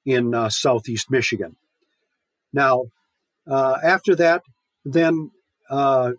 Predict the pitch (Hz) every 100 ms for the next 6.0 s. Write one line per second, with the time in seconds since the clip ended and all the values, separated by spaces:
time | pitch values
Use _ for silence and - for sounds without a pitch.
0 | - 151 135 - 180 151 135 120 - -
1 | _ 139 139 135 120 - 135 127 120 120
2 | 120 117 107 _ _ _ - - 165 -
3 | 120 113 107 110 127 123 110 117 110 113
4 | 98 98 _ _ _ _ - 123 113 107
5 | 117 123 110 _ _ - 127 110 110 104